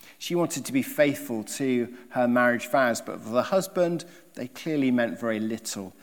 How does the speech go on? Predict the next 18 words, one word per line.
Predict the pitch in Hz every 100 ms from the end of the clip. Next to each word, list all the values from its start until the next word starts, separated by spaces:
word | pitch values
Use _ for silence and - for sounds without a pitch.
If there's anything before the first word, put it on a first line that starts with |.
| - -
to | - 101
him. | - - - - _ _ _ _ _ _ _ _ _ - _ _ _ _ _ _ _ _ _ _ _ _ _ _ _ _ _ _ _ _ _ -
I | - - _
remember | 135 139 123
challenging | 113 - 135 131 120 110 107
him | 101 107 104
when | 107 104
things | - 113 107
came | - 117 110
to | -
a | 101
head. | - 104 101 - _ _ _ _ _ _ _ _ _ _ _ _ _ _ _ _ _ _ _ _ - - _
"How | - 156
can | 175 202 185
you | 165
be | - 131
like | 120 98 -
this? | - 50 - - -